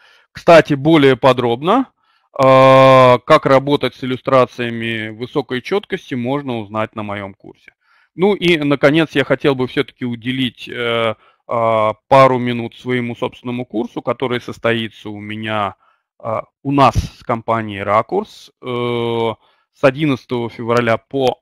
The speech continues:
э, девятнадцатого марта. Будет он называться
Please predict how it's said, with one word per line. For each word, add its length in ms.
э, 460
девятнадцатого 640
марта. 400
Будет 300
он 140
называться 580